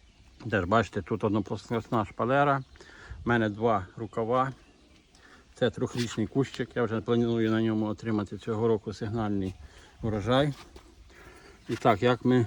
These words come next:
доглядаємо за ними? Вони вибили з голови куща в нас. Весною ми їх залишили.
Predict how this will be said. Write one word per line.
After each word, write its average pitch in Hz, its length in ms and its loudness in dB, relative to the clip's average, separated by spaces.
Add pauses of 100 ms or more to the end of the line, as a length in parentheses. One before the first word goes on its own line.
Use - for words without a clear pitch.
(160)
доглядаємо 110 600 6
за 101 120 2
ними? 95 340 4
Вони 113 200 6
вибили 107 340 6
з - 80 -2
голови 120 300 4
куща 139 380 2
в 151 60 4
нас. 139 340 -2 (840)
Весною 139 440 4
ми 120 120 4
їх 107 120 4
залишили. 127 640 4